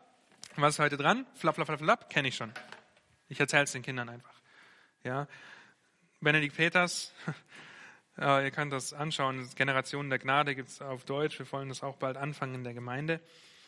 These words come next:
ähm, sagt, dass er sich auf eine Kinderstunde noch intensiver vorbereitet wie auf eine Predigt.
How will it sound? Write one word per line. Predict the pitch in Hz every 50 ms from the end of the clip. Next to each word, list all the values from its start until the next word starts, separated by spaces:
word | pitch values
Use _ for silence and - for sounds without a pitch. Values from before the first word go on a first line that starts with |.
| _ - - -
ähm, | 156 147 139 139 139 135 139 135 131 131 - _ _ _ _ _ _ _ _ _ _ _ _ _ _ _ _ _ -
sagt, | 151 151 160 170 180 - -
dass | 160 147 -
er | 160
sich | 147 147 147 143 - - - - _ _ _ _ _ _
auf | - 151 139 -
eine | 143 139 143
Kinderstunde | - - 196 202 196 175 - - 165 151 147 147 143
noch | 143 147 147 - - - _ _ _ _
intensiver | - 185 185 - 175 170 156 143 175 190 165 170 156
vorbereitet | - - 185 185 175 151 151 135 139 143 135 143 139 127
wie | 135 135
auf | 135 - -
eine | 139 135 131
Predigt. | - - 160 175 175 160 143 - - - -